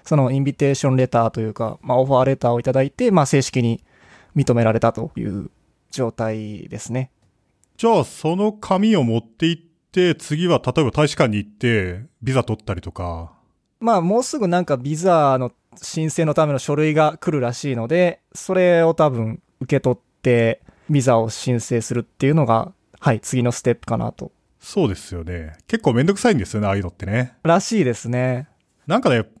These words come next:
Speaker 2: ビザ取るときってパスポート預けないといけないですよね。だからなんか、その間、パスポートない状態で過ごさないといけないっていう。
Speaker 1: まあ、僕はあんま困らないですけどね。
Speaker 2: まあ、困らなければいいけど、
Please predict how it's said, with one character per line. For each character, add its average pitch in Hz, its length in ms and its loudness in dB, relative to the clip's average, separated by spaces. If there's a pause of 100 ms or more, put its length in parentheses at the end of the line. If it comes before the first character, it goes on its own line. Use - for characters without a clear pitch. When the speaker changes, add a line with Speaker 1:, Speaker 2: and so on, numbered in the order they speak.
(140)
Speaker 2:
ビ 131 140 0
ザ 320 120 4
取 175 140 2
る 151 60 2
と 127 100 2
き - 60 -10
っ - 20 -8
て - 100 -8
パ 127 160 -4
ス - 80 -14
ポ 339 120 0
ー 320 40 -2
ト 120 120 2
預 127 120 -2
け 277 80 -2
な 233 100 2
い - 40 0
と 104 80 -8
い - 20 -6
け 107 100 -6
な 98 60 -4
い - 40 -6
で 90 40 -10
す - 120 -16
よ 95 80 -10
ね。 180 240 -2 (560)
だ 160 100 0
か 151 120 2
ら 120 80 0
な 139 120 2
ん 135 60 -4
か、 92 320 -8
そ - 160 -4
の 175 80 2
間、 175 360 2 (800)
パ 143 80 2
ス - 80 -6
ポ - 80 -2
ー 151 60 4
ト 117 80 -2
な 135 80 4
い 135 60 2
状 113 120 -4
態 101 140 -6
で 101 80 -6
過 107 100 -10
ご 110 60 -4
さ 117 100 -4
な 104 60 -2
い 92 60 -10
と - 60 -14
い 87 40 -12
け 92 100 -12
な 90 60 -8
い 92 40 -8
っ - 40 -12
て - 180 -20
い 80 100 -14
う。 - 80 -20 (220)
Speaker 1:
ま 170 100 2
あ、 196 40 4
僕 131 340 -2
は 240 140 0
あ - 20 -2
ん 262 60 -2
ま 285 120 0
困 254 280 -4
ら 269 80 0
な 320 100 -2
い 147 80 0
で 117 80 -4
す - 100 -12
け 117 100 -8
ど 110 100 -6
ね。 123 340 -6 (180)
Speaker 2:
ま 240 500 0
あ、 - 40 -6 (260)
困 196 240 -2
ら 294 80 -2
な 269 140 -2
け 208 140 0
れ 202 80 2
ば 190 120 2
い 151 100 0
い - 20 -6
け 139 160 -2
ど、 120 260 -2